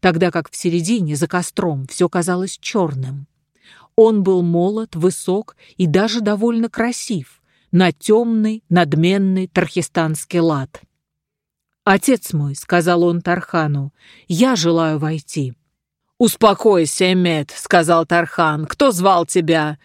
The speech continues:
Приличествует ли отроку говорить?» «Отец мой», молвил Эмет, — Истинно, я моложе тебя, однако и в моих жилах течёт кровь Тарханов,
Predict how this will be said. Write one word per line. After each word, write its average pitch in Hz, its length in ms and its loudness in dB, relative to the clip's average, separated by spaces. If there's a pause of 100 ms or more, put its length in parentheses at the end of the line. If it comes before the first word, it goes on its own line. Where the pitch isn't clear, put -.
(160)
Приличествует 240 880 2
ли 180 120 2
отроку 190 500 0
говорить?» 190 720 0 (480)
«Отец 202 540 -2
мой», 143 400 -4
молвил 170 580 0
Эмет, — 160 600 -2 (380)
Истинно, 160 560 0
я 165 320 0
моложе 165 520 -2
тебя, 147 440 -4 (380)
однако 185 560 2
и 202 240 -4
в 165 80 -2
моих 190 440 -2
жилах 151 560 -2 (280)
течёт 185 540 -2
кровь 170 380 0
Тарханов, 170 800 -4